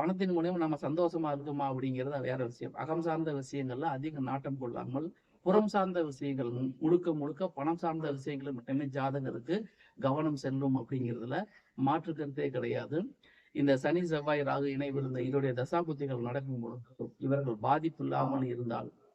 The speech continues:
திரிசுனித்திலோ, நீசமாகவோ, அஸ்தங்கமாகவோ, அகரமாகவோ, பாதகத்திலோ இல்லாமல் இருந்தால்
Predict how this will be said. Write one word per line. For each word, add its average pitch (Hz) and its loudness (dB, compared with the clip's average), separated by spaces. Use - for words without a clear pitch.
திரிசுனித்திலோ, 143 2
நீசமாகவோ, 143 0
அஸ்தங்கமாகவோ, 131 0
அகரமாகவோ, 131 -2
பாதகத்திலோ 135 0
இல்லாமல் 131 0
இருந்தால் 135 0